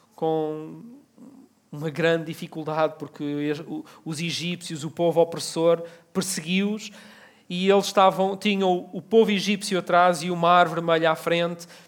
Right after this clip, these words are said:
e estavam ali diante daquele, daquele perigo iminente, morte iminente, ahm, e o povo, e,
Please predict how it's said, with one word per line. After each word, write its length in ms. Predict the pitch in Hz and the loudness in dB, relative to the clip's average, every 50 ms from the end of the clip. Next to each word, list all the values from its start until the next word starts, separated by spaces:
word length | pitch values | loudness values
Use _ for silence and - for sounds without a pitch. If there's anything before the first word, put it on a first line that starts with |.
| _ _ _ | _ _ _
e 40 | - | -12
estavam 520 | 156 - - - 196 196 196 160 185 190 185 | -10 -2 4 6 8 8 8 6 4 0 0
ali 180 | 180 190 190 | 0 -2 -4
diante 420 | 180 180 180 180 185 180 180 - 151 | -4 -2 0 0 0 0 -2 -6 -8
daquele, 560 | 170 170 - 202 180 180 175 170 165 160 156 | -8 -6 -2 2 2 4 4 2 0 -4 -4
daquele 480 | 165 160 156 - 175 175 175 165 165 - - _ _ _ - | -6 -6 -4 -2 -2 -2 -2 -4 -8 -12 -18 _ _ _ -4
perigo 260 | 190 208 214 196 202 | 0 0 0 0 0
iminente, 560 | 190 190 185 175 175 175 180 180 175 - - | -4 -4 -4 -2 -2 -2 -2 -4 -6 -10 -6
morte 440 | 165 175 185 196 190 185 190 - 180 | 0 4 6 8 6 6 4 -2 -8
iminente, 640 | 170 170 170 165 165 165 170 165 165 165 - - _ - - - - - - _ - | -8 -8 -6 -4 -2 -2 -2 -2 -4 -10 -18 -20 _ -20 -20 -20 -20 -20 -20 _ -6
ahm, 680 | 151 147 147 147 147 147 147 147 143 147 147 151 - - - _ _ - - | -2 0 0 0 0 -2 -6 -8 -12 -14 -14 -16 -18 -20 -20 _ _ -20 -16
e 120 | - 151 170 | -12 -10 -10
o 60 | 160 | -8
povo, 600 | - - 208 - - 180 160 156 165 175 180 180 - | -4 0 2 2 2 2 0 -4 -10 -10 -12 -12 -14
e, 560 | 247 160 160 156 151 151 151 160 - - - | -14 -10 -8 -6 -6 -6 -8 -10 -12 -14 -18